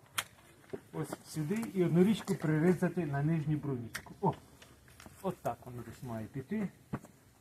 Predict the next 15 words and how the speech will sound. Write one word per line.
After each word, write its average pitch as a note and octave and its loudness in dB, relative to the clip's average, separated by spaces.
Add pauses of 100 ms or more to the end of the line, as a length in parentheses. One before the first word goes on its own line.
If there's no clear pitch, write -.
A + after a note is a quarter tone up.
Залишаємо D3 0 (160)
бокову C3+ -2
гілку. A#2+ -6 (640)
Далі, C#3 4 (200)
що D3+ -6
в C3+ -2
нас C3 -4
іде? B2 -4 (1600)
Е, B2 2 (220)
ця G#3 8
гілка D3+ 6
тоньша, D3 2 (440)
ця G3 6
гілка D#3+ 2
грубша. C#3 0